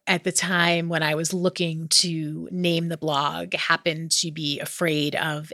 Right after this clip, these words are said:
everything. He had just seen some Disney movie. I wished I could remember which one, but I can't, um, and was afraid of absolutely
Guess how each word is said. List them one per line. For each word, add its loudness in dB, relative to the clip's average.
everything. 0
He 0
had 0
just 2
seen 0
some 2
Disney 6
movie. 0
I 2
wished 2
I 4
could -6
remember -2
which 2
one, -6
but -2
I 2
can't, -2
um, 6
and 4
was 0
afraid 6
of -2
absolutely 2